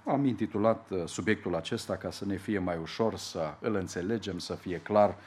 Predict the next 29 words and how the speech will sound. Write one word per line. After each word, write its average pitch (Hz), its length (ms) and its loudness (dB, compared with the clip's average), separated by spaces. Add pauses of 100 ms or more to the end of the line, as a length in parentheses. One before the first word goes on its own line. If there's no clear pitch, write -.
(420)
și - 140 -4
să 151 140 4
putem 170 280 2
urmări 139 320 8
în 135 80 6
mod, 131 260 6
uh, 113 160 4
succesiv 120 760 0
din 95 200 2
desfășurarea 135 840 4
acestui 107 360 2
pasaj 101 420 2
relatat 92 480 2
aici 101 180 0
în 90 100 -4
doi 101 140 2
Împărați, 104 520 2 (340)
patru 220 400 0
trăsături 151 840 4 (240)
ale 127 220 10
unei 123 260 8
familii 135 580 8
binecuvântate 143 880 6
de 170 100 4
Dumnezeu. 165 560 4 (280)
Pentru 113 300 4
că 117 140 4
aș 104 180 2
întreba, 107 580 4